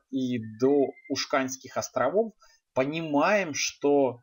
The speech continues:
э, ну, это приблизительно там двести километров маршрута, вот сто восемьдесят семь до сюда.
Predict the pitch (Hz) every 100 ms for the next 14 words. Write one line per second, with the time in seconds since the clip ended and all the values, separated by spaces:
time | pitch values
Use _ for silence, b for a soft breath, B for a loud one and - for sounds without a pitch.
0 | _ - 110 113 127 165 139 - - 131
1 | 117 123 135 190 151 131 123 120 113 101
2 | 117 160 - - 131 117 127 143 127 117
3 | 117 117 - 123 110 87 80 - - -
4 | 143 131 120 127 113 113 113 101 - -
5 | 127 98 90 87 - 92 82